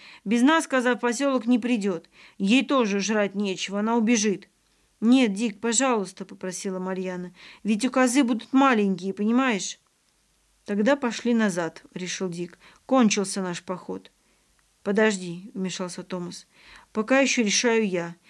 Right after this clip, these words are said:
Если ты хочешь, я разрешаю тебе вернуться назад. Ты доберёшься, я не сомневаюсь. Я пойду дальше, и те, кто захочет».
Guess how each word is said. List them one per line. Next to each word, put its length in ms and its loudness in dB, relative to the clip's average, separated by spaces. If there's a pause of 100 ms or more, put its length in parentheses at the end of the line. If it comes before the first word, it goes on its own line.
(220)
Если 320 2
ты 120 -2
хочешь, 540 -2
я 200 2
разрешаю 580 0
тебе 160 0
вернуться 520 -2
назад. 380 -4 (420)
Ты 140 4
доберёшься, 640 2
я 160 2
не 100 0
сомневаюсь. 720 -4 (300)
Я 260 4
пойду 320 2
дальше, 420 -2
и 120 -10
те, 220 -2
кто 240 -4
захочет». 640 -8